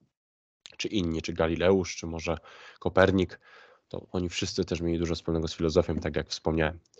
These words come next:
Em, tak, w siedemnastego wieku,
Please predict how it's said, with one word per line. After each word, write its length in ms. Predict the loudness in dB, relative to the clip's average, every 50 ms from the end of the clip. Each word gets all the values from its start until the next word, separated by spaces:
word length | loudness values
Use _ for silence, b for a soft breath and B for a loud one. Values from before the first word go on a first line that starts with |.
| B B B B B B B B B B B B B B B B _ _ _ _ 6
Em, 1040 | 10 10 12 12 12 12 12 12 10 10 8 6 6 4 4 2 2 0 0 0 2
tak, 220 | 2 0 0 -2
w 40 | -4
siedemnastego 460 | -2 0 0 0 0 -2 0 0 4
wieku, 320 | 4 4 4 6 4 4